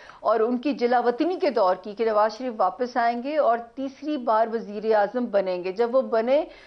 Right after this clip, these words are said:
तो जब वो, अ, उनके पे मैं कहती थी कि सख्त दौर है, हर फैसला सोच समझ के लें।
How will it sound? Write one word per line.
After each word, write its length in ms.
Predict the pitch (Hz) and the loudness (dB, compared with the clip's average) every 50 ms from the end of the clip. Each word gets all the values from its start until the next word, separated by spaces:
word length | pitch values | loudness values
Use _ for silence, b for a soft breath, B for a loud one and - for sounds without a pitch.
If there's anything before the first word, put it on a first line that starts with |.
| B B B _ | B B B _
तो 100 | 285 294 | -4 -2
जब 240 | 262 247 285 269 240 | 2 2 0 0 2
वो, 160 | 269 320 330 | 2 2 2
अ, 440 | 320 - - - 226 240 226 220 214 214 | 2 0 0 2 2 4 4 2 2 0
उनके 260 | 254 254 247 277 277 | -4 -4 -4 -4 -4
पे 220 | 240 269 277 285 | 0 0 0 0
मैं 200 | 262 247 254 262 | 2 0 0 0
कहती 320 | 254 269 247 247 247 269 247 | 2 2 0 0 0 -4 -4
थी 140 | - 320 | -4 -4
कि 200 | 302 - 320 311 | -4 -2 -4 -4
सख्त 500 | 294 311 - _ - 440 - - - - | -4 -6 -12 _ -4 -4 -4 -4 -8 -12
दौर 360 | 247 196 233 214 196 202 214 233 | -4 0 2 4 4 4 2 2
है, 240 | 247 254 262 262 - | 0 0 -2 -2 0
हर 180 | 262 254 294 330 | 0 2 2 0
फैसला 600 | 339 - - 254 226 240 240 - 262 247 247 262 | -2 -2 0 2 2 2 -2 -2 0 0 2 0
सोच 480 | 262 262 - - 240 233 262 277 - - | 0 -2 -2 0 2 2 2 0 -2 -4
समझ 360 | - 240 233 240 262 254 - | -6 -2 -2 -2 -2 -2 -4
के 160 | - - 262 247 | -4 -2 -2 -2
लें। 280 | 233 208 196 185 185 | -2 -4 -6 -8 -10